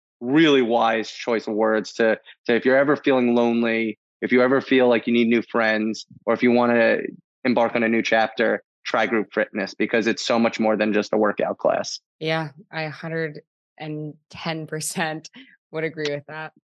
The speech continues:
Speaker 2: Um, so back to your story. So you're working on Campus Protein, you're battling this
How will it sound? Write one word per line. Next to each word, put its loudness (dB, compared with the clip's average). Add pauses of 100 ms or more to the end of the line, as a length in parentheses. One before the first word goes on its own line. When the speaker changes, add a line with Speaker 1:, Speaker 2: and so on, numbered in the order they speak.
(460)
Speaker 2:
Um, -2
so 0
back -2
to -2
your 0
story. 2
So 0
you're -4
working -4
on -2
Campus -4
Protein, -4
you're -4
battling -2
this -6